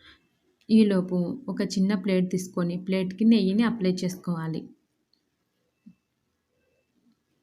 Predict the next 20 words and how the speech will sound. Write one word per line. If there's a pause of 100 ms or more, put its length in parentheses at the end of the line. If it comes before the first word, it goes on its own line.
(760)
పక్కన
పెట్టుకోవాలి. (680)
చూడండి,
ముద్దలాగా
ఫామ్
అయింది
పచ్చి
కొబ్బరి.
ఇప్పుడు
స్టవ్
ఆఫ్
చేసుకొని,
నెయ్యి
రాసుకున్న
ప్లేట్లోకి (380)
ఈ
పచ్చి
కొబ్బరి
తురుముని
వేసుకోవాలి.